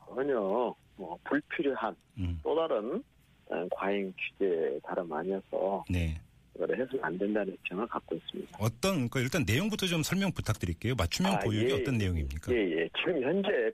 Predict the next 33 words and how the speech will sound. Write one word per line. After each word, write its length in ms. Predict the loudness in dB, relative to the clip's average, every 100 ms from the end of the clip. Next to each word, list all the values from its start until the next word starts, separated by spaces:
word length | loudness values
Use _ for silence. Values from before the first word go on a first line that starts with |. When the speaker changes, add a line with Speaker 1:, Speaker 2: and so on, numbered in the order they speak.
| 0
Speaker 1:
보육 240 | 0 2
시설 380 | 0 0 2 2
운영 420 | 2 2 0 -2
기준을 380 | -4 -2 0 0
보면 560 | 0 0 0 0 0
Speaker 2:
네네. 240 | 0 0 -2
Speaker 1:
아침 160 | -2
일곱 240 | 0 0 0
시 60 | -4
삼십 340 | -4 -6 -4
분부터 380 | 0 0 0 -4
저녁 280 | -2 -2 0
일곱 280 | 0 0
시 60 | -4
삼십 260 | -10 -10 -8
분까지 680 | -8 -2 -4 -2 0 0 -2 -4
Speaker 2:
예. 280 | -4 -2 -4 -6 -2
Speaker 1:
열두 340 | -2 -2 -2 0
시간을 1120 | 2 2 2 0 0 2 2 0 0 -2 -4
문을 260 | -2 0 2
열어놓고 480 | 0 0 -2 -2 -2
아이들 300 | -2 0 -2
거르도록 460 | -2 0 0 -2 -2
돼 100 | -2
있고요. 560 | -2 -2 -2 -2 -2 0
Speaker 2:
예, 100 | 0 0
예. 240 | -2 -2 -4 -6 _ _ -2
Speaker 1:
이 160 | 0 2
속에서 560 | 2 2 2 0 0 -4 -2
부모님들의 600 | -2 0 0 0 0 -2
편의에 340 | 0 0 2 2
의해서 880 | 2 2 0 0 0 2 2 0 -2
원장과 600 | -2 -2 0 -2 0